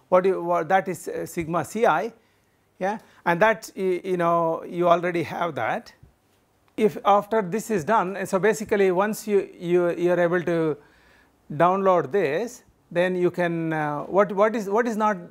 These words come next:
there now? So once you have there, it is this part, right? This part can be obtained by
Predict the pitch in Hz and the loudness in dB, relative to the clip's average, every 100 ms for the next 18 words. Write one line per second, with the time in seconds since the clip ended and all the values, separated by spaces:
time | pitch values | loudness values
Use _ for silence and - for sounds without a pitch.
0 | _ - 185 196 165 123 131 - 147 151 | _ -4 2 2 2 -4 -6 -6 -6 -6
1 | 143 165 135 135 135 220 143 127 151 - | -4 -2 0 -2 -4 -12 -8 -2 -2 -4
2 | _ _ _ _ _ _ 160 151 151 240 | _ _ _ _ _ _ 0 0 0 -2
3 | - 127 110 156 220 - _ _ _ _ | 2 0 2 -2 -4 -10 _ _ _ _
4 | _ _ _ _ _ 254 254 247 214 - | _ _ _ _ _ -6 2 4 4 2
5 | 202 185 170 165 160 - 160 151 - 147 | -6 -4 -2 -2 -4 -4 -6 -4 -4 -4
6 | 202 277 - _ _ _ _ _ _ _ | -4 -6 -10 _ _ _ _ _ _ _
7 | _ _ _ _ 147 165 156 151 | _ _ _ _ 4 4 4 -2